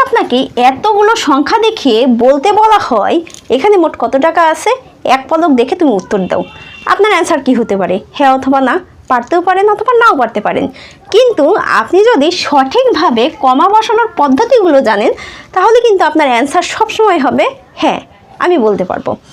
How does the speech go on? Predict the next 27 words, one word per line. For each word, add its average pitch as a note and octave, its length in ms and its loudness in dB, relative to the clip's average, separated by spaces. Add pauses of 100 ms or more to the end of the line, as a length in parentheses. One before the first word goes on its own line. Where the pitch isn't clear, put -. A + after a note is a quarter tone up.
(220)
তাহলে C#4+ 180 0
চলুন C#4 420 0 (120)
খুব F4 160 -2
সহজেই F#4+ 500 0 (240)
কিভাবে F4 380 2
বড় A#3 360 0
সংখ্যায় G#4+ 380 -2
কমা C4 300 0
বসিয়ে F#4 500 2 (340)
এটার E4+ 220 0
পরিমাণ G4 500 2
বের F4+ 180 0
করা C4+ 240 2
যায়, C4 240 0 (220)
সেই G4+ 220 0
ট্রিক্সটা D#4+ 440 -4 (140)
দেখে C4 280 0
আসি। - 300 -2 (560)
কমা D#4 200 2
বসানোর A#4+ 380 2
সবসময় G4+ 440 -2
একটা - 160 -4
সিকোয়েন্স - 560 -4
ফলো G3 240 -2
করে, A3 320 -4 (280)
সেটা E4 260 0
হচ্ছে D4 400 -2